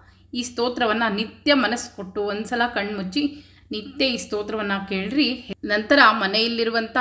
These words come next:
ಭಸ್ಮನೋ ಅಥವಾ ಕುಂಕುಮನೋ ಯಾರಿಗೆ ಹುಷಾರಿರೋದಿಲ್ಲ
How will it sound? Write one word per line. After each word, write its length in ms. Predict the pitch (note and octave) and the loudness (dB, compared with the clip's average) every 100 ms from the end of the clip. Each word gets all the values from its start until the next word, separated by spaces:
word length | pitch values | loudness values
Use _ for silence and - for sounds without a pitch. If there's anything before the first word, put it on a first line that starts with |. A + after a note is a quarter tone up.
| A#3+ | 0
ಭಸ್ಮನೋ 640 | F3+ F#3+ - G3+ G3 F#3+ | -4 -10 -6 -2 -2 -4
ಅಥವಾ 320 | F#3+ F#3 A3 | -6 0 2
ಕುಂಕುಮನೋ 720 | A3 A#3 A#3+ G3+ F3+ F#3 F#3+ - - - | 2 -2 -2 0 2 2 -2 -10 -18 2
ಯಾರಿಗೆ 440 | G3+ F#3+ C4 C4+ | 6 6 6 0
ಹುಷಾರಿರೋದಿಲ್ಲ 800 | A3+ G#3 D4 D4+ C#4 A3+ G#3 G3 | -6 -2 2 4 2 0 -4 -4